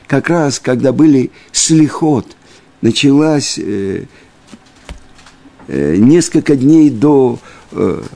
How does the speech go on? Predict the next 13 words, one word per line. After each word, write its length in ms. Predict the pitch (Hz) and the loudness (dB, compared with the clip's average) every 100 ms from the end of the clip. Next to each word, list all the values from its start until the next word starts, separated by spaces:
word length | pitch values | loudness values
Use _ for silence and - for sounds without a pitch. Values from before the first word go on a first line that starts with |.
| - - | -20 -2
Рош 340 | 123 165 139 | 0 2 0
ха-Шана, 520 | 151 - 139 127 117 | -4 -2 0 0 0
когда 420 | 101 117 104 123 117 | -2 -4 -2 -2 -2
в 60 | |
ашкеназских 720 | 117 - 127 135 139 - 127 | -2 0 0 2 -2 -4 -4
общинах 460 | 120 - - 135 117 | -4 -4 0 0 0
говорят 420 | 104 107 123 127 | 0 0 0 -2
слихот, 600 | - 131 123 - 151 - - - - - | -2 0 0 0 -2 -2 -12 -20 -20 -2
была 300 | 143 190 185 | 2 2 2
суббота, 560 | - 196 147 143 127 143 | 2 0 2 2 2 2
и 60 | |
он 160 | 156 156 | 2 0
спрятался, 880 | - - 185 165 147 139 110 123 | -2 0 0 0 -2 -4 -4 -8